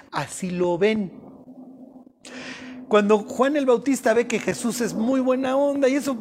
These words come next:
"Pues yo estaba esperando la sangre hasta los frenos de los caballos". Bueno, no hasta los frenos, el Apocalipsis todavía no ha sido escrito, pero yo lo estaba esperando por lo menos hasta el pecho. Es lo que yo traigo en mi mente.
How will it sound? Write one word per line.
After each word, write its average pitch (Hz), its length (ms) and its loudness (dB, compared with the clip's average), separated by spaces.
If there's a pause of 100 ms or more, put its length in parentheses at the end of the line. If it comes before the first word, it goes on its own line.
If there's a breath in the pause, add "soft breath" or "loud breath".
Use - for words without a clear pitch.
(160)
"Pues 294 260 0
yo 302 140 2
estaba 311 300 4
esperando 269 500 2
la 247 160 4
sangre 285 340 2
hasta 226 220 4
los 220 180 0
frenos 302 340 2
de 233 100 0
los 226 180 0
caballos". 247 480 4
Bueno, 240 220 4
no 240 160 4
hasta 233 180 4
los 196 160 2
frenos, 226 460 2
el 165 100 0
Apocalipsis 170 400 0
todavía 202 220 2
no - 80 -8
ha - 40 -14
sido 208 200 -2
escrito, 208 340 2 (240 loud breath)
pero 202 100 4
yo 285 80 6
lo 320 60 6
estaba 311 200 2
esperando 262 300 4
por 220 120 2
lo 208 60 -2
menos 254 240 -2
hasta 220 200 -4
el 220 80 -2
pecho. 214 760 -4
Es 233 80 2
lo 339 120 0
que 269 80 2
yo 262 100 2
traigo 285 280 0
en 277 100 2
mi 277 100 2
mente. 320 480 0